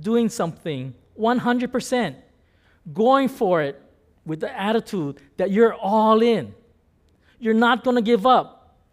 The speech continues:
There's no looking back. So even if that wave is big and you think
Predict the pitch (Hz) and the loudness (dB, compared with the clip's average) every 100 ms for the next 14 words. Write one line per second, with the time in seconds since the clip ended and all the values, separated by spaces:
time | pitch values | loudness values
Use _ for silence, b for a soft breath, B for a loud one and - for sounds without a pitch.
0 | _ _ - 208 185 233 262 247 269 247 | _ _ -6 -2 4 6 6 4 -2 0
1 | 269 262 156 - _ _ _ _ b b | 0 0 -4 -12 _ _ _ _ b b
2 | _ 233 196 214 262 269 285 294 220 226 | _ -4 -2 0 0 2 -2 -4 -2 0
3 | 190 220 208 185 240 262 247 175 233 247 | 2 2 2 2 2 2 -2 0 2 2
4 | 285 - _ _ _ _ _ b b b | 0 -8 _ _ _ _ _ b b b
5 | - 196 233 214 - 240 269 | -4 0 0 0 -2 0 -2